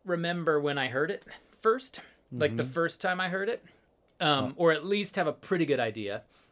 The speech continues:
Speaker 1: of that. It's always sort of hard to totally track down from the
Speaker 2: Mm-hmm.
Speaker 1: past. Um, and then, yeah, and, like, some of those earlier songs,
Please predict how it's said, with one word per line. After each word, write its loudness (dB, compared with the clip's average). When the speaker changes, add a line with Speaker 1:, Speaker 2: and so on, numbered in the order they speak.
Speaker 1:
of -4
that. -4
It's -6
always -4
sort -4
of -10
hard -6
to -18
totally -8
track -10
down -10
from -20
the -8
Speaker 2:
Mm-hmm. -4
Speaker 1:
past. -10
Um, 0
and -2
then, -2
yeah, 6
and, 0
like, -2
some 0
of 2
those -2
earlier 2
songs, -4